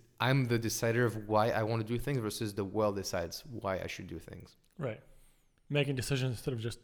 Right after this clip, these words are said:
Speaker 2: reacting to the input
Speaker 1: Exactly.
Speaker 2: that we're sort of
Speaker 1: Exactly. But it comes through
Speaker 2: pre-installed
Speaker 1: practice.
Speaker 2: with.
Speaker 1: Everything comes through practice.
Speaker 2: Yeah. <laughs> Okay. I have a, a somewhat odd question. If you couldn't reco-, if you wanted to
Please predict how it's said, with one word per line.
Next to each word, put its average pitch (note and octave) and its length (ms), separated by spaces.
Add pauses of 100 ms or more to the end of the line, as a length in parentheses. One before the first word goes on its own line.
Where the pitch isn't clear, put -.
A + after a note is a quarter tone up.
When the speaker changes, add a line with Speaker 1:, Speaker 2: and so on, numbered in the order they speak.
Speaker 2:
reacting A#2+ 800
to - 100
the A#2+ 80
input A2+ 160 (140)
Speaker 1:
Exactly. G#2 440
Speaker 2:
that A#2 160
we're A2 200
sort B2 200
of A#2+ 80
Speaker 1:
Exactly. G#2 420 (220)
But A#2+ 80
it B2 60
comes B2 220
through - 100
Speaker 2:
pre-installed A2 260
Speaker 1:
practice. F#2+ 160
Speaker 2:
with. - 80
Speaker 1:
Everything A2 720
comes F#2 240
through F#2+ 120
practice. - 520 (120)
Speaker 2:
Yeah. - 100 (840)
<laughs> - 40 (540)
Okay. A#2+ 200 (640)
I D#3 100
have E3+ 140
a, B2+ 840
a B2 40
somewhat B2+ 300
odd B2 220
question. C3 440 (640)
If D3+ 220
you G3+ 480 (680)
couldn't F3 340
reco-, D3+ 500
if - 200
you F#3+ 80
wanted G3+ 240
to D3+ 400